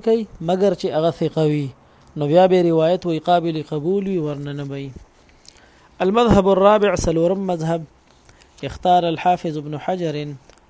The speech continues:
أنها موقوفة إلى استبانة حاله، چې د مجهول الحال روایت په دې کې توقف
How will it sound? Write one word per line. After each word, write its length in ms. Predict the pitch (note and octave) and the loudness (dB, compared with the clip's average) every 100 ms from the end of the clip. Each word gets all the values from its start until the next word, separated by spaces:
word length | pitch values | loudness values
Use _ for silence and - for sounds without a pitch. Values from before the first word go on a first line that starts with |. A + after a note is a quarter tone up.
| _ | _
أنها 520 | F3 F#3 F#3+ F3+ E3+ E3 | -4 -2 -2 -2 -2 -2
موقوفة 720 | D#3 D3 - F3+ F3 F3+ F3+ F3+ | -6 -8 -6 -6 -4 -8 -8 -12
إلى 260 | - D#3 D#3 - | -8 -6 -6 -6
استبانة 800 | D3 - D3+ D3+ D#3+ D3+ C#3+ C#3+ | -10 -10 -6 -2 -2 -4 -10 -10
حاله، 760 | - D3+ C#3+ C#3 C3+ D3 C#3 C3+ - _ _ _ _ _ - | -6 -6 -8 -10 -10 -10 -12 -14 -18 _ _ _ _ _ -8
چې 60 | E3+ | -2
د 200 | E3+ F3 | 0 0
مجهول 400 | F3+ F3+ A3+ A3 | 0 2 2 2
الحال 580 | F#3 - F3+ G3 G#3 F#3 E3+ | 2 2 4 4 4 2 0
روایت 580 | E3 D#3+ F3+ G3 - - _ _ _ _ _ - | 2 2 0 -2 -8 -16 _ _ _ _ _ -4
په 60 | E3+ | 0
دې 100 | G#3 G#3+ | 0 2
کې 160 | G3 - | 0 2
توقف 500 | E3 E3 - G#3+ | 2 2 2 0